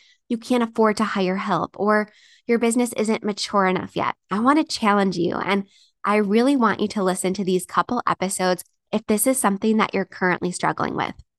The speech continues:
So in episode thirty-four, we talk about how to afford a manager and why your business needs one. In episode one sixty-three, I give you a less expensive option, and I talk about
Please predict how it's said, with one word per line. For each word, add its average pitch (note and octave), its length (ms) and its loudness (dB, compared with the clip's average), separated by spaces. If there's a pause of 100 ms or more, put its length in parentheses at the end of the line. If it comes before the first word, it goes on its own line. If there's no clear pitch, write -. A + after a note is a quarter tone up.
(460)
So A3+ 300 2 (100)
in G#3+ 220 2
episode G3 480 0 (140)
thirty-four, G#3 640 2 (120)
we G3+ 80 2
talk G3 220 0
about F#3 260 2
how F3+ 240 0
to G3 300 0
afford F#3+ 600 2
a A3 80 2
manager F#3 600 2
and F3+ 200 -2
why E3 160 2
your F3+ 160 0
business G#3+ 380 -2
needs E3+ 260 0
one. A3+ 300 0 (540)
In A3+ 160 -2
episode A3+ 440 2
one A3+ 240 2
sixty-three, A3+ 680 0
I F#3+ 120 0
give F#3+ 180 0
you A3 320 4
a A3 280 4
less G#3+ 240 -4
expensive B3+ 580 0
option, - 420 -4
and F#3 160 0
I F#3+ 40 2
talk F#3+ 280 -4
about G3+ 280 4